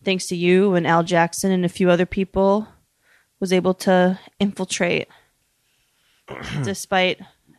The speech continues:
Speaker 1: everyone's <laughs> opposition.
Speaker 2: Uh,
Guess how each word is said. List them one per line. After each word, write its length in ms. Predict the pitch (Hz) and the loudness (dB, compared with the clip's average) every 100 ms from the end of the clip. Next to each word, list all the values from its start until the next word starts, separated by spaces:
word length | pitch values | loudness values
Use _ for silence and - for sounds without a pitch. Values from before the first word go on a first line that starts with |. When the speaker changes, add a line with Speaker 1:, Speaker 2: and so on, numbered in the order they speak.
| - | -6
Speaker 1:
everyone's 680 | 185 185 185 175 180 180 - _ - _ _ _ - | -2 0 0 0 -2 -4 -10 _ -20 _ _ _ -20
<laughs> 260 | - - - - 254 - 226 | -6 -6 -6 -4 -2 2 4
opposition. 1200 | 220 - 190 208 - 196 185 208 226 240 220 202 - | 4 4 2 2 4 4 4 2 -6 -16 -18 -20 -10
Speaker 2:
Uh, 220 | 117 123 | -4 -4